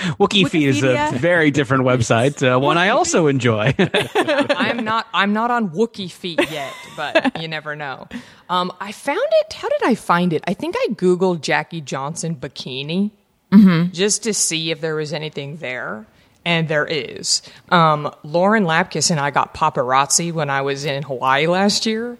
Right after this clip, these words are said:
Speaker 2: Oh, when she was
Speaker 3: And
Speaker 2: filming The Wrong Missy.
Speaker 3: Mm-hmm. And we did not know they were there. They had a big zoom lens, and they got a bunch of pictures of us. So if anybody wants to find those, go ahead. But, um,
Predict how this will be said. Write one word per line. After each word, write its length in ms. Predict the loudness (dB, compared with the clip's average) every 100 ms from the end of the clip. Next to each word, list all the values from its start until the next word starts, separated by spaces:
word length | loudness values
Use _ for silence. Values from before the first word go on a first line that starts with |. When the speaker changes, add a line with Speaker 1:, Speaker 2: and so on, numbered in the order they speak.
| 0
Speaker 2:
Oh, 140 | 2
when 140 | 4 2
she 100 | 0
was 120 | 0
Speaker 3:
And 80 | 2
Speaker 2:
filming 260 | 2 2
The 80 | 2
Wrong 240 | 2 2
Missy. 400 | 0 0 -2 -2
Speaker 3:
Mm-hmm. 460 | -6 -6 -6 -4 -6 -4
And 100 | -2
we 140 | 2 4
did 200 | 2 2
not 280 | 0 2
know 160 | 2 0
they 140 | 2
were 160 | 0 0
there. 380 | -2 -2 -4 -6
They 300 | -6 -6 -4
had 180 | -2 -2
a 80 | -2
big 400 | 0 2 2 2
zoom 300 | -2 -4 -4
lens, 500 | -6 -6 -6 -2 -2 -2
and 340 | -4 -4 -6 -6
they 180 | -4 -2
got 220 | 2 2
a 40 | 0
bunch 300 | -4 -2 -4
of 80 |
pictures 400 | -4 -6 -6 -8
of 140 | -6 -2
us. 180 | -2 -4
So 80 |
if 80 | -4
anybody 300 | -4 -2 -2
wants 160 | -2 -4
to 100 | -2
find 380 | 2 2 0 -4
those, 420 | -4 -4 -6 -8 _ -6
go 200 | -2 0
ahead. 420 | 0 -2 -6 -8 -12 -16 -14 -14 -6
But, 340 | 2 2 4 2
um, 380 | 2 0 -4